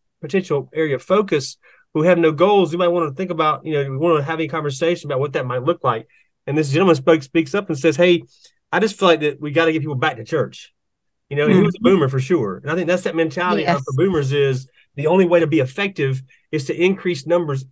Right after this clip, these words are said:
Speaker 1: physically at the church. Um, and so I think that's an interesting, you know, it, it's a growing edge, I think, for churches because, um, yeah, it, it, 'cause if you go to that second one or the third one,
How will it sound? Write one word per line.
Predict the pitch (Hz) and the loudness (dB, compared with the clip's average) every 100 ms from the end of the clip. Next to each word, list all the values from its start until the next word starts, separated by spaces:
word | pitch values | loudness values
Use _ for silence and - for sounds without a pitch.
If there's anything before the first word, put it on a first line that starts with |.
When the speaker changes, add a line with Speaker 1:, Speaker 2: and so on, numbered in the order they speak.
| _ - | _ -2
Speaker 1:
physically | 190 196 - 156 | 0 0 -2 -8
at | 147 135 | -8 -8
the | 135 | -10
church. | - 147 - - - _ _ _ _ | -2 -2 -2 -14 -20 _ _ _ _
Um, | 131 127 117 | -4 -2 -2
and | 135 | -4
so | 143 | -4
I | 131 | -4
think | 156 131 | -4 -2
that's | 147 139 | -4 -4
an | 139 | -4
interesting, | 139 127 131 135 123 120 | -4 -6 -8 -6 -6 -8
you | 147 | -2
know, | 127 120 120 _ | 2 2 0 _
it, | 147 135 | -8 -8
it's | 147 147 | -6 -8
a | |
growing | 127 156 175 156 | 0 2 4 2
edge, | 165 170 | 0 0
I | |
think, | 147 147 | -2 -4
for | 131 | -6
churches | 131 165 175 131 | -2 -2 -2 -8
because, | 123 131 139 131 123 - _ _ _ _ _ _ _ - | -6 -6 -2 -4 -4 -14 _ _ _ _ _ _ _ -8
um, | 123 117 107 101 - _ _ _ _ _ _ _ _ _ _ _ | -4 -2 -4 -8 -16 _ _ _ _ _ _ _ _ _ _ _
yeah, | 151 151 | 0 0
it, | 131 127 | 0 -6
it, | 139 151 156 | -8 -8 -6
'cause | 185 165 | -6 -6
if | |
you | 165 | -2
go | 175 | 0
to | 196 | 2
that | 180 135 | 0 -4
second | - 180 190 190 | -6 -6 -6 -4
one | 147 139 139 131 - - | -2 -2 -2 -6 -12 -4
or | 147 147 135 131 _ _ _ | 0 2 0 -4 _ _ _
the | 147 | -6
third | 135 175 202 | 2 4 4
one, | 160 143 139 | 2 0 -2